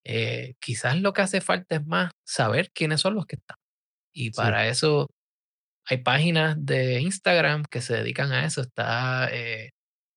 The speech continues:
Speaker 1: Craft Beer Generation y hay otro que se llama, creo que es Ricky Craft Beer. Esas dos cuentas de Instagram proveen un montón de información de cuántas cervecerías hay,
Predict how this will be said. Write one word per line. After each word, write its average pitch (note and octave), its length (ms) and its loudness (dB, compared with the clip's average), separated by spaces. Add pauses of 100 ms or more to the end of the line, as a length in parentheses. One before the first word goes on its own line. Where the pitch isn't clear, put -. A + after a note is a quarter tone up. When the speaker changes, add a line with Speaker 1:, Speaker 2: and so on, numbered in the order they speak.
(380)
Speaker 1:
Craft B2 300 0
Beer C3 240 2
Generation D#3 880 2 (540)
y A#2+ 220 -2
hay A2+ 160 2
otro C#3 200 0
que C3 60 -4
se C#3 120 -4
llama, C3 140 -2
creo C3 140 0
que C3 80 0
es B2 80 -2
Ricky C#3+ 280 -2
Craft B2+ 340 0
Beer. E3 280 2
Esas B2 320 -2
dos C3+ 220 -4 (120)
cuentas C#3+ 500 0
de B2 120 0
Instagram C3+ 640 0 (560)
proveen A#2 440 0
un D3 160 -2
montón C3 520 -2
de D3+ 60 4
información A#2+ 640 0
de G#2 180 -8
cuántas A#2 380 -4
cervecerías A2+ 640 -4
hay, A2 420 -2